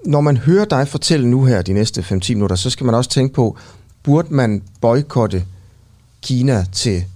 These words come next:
sportsarrangementer? Vi skal snakke med Uffe Elbæk om det lidt senere i, øh, i timen her. Vil, vil du prøve at beskrive sådan en opdragelseslejr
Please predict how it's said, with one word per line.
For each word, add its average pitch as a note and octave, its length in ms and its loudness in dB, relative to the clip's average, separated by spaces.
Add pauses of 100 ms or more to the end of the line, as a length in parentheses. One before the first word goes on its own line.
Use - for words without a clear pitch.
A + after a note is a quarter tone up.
(140)
sportsarrangementer? D#2+ 720 -6 (960)
Vi - 80 -6
skal - 160 -4
snakke B2+ 220 0
med A#2+ 80 2
Uffe A2+ 380 0
Elbæk A2+ 340 0
om A2 200 0
det G2 220 0
lidt G2+ 140 -2
senere G2+ 400 0
i, F2 180 -2
øh, D#2+ 160 -6
i F#2 80 -6
timen F#2 320 -2
her. D#2 120 -4 (1300)
Vil, C3+ 300 -2
vil C#3+ 80 2
du G3+ 60 4
prøve F#3+ 320 0
at G#3 100 -2
beskrive G3 420 2
sådan F3 240 2
en C#3 60 4
opdragelseslejr A#2 1040 0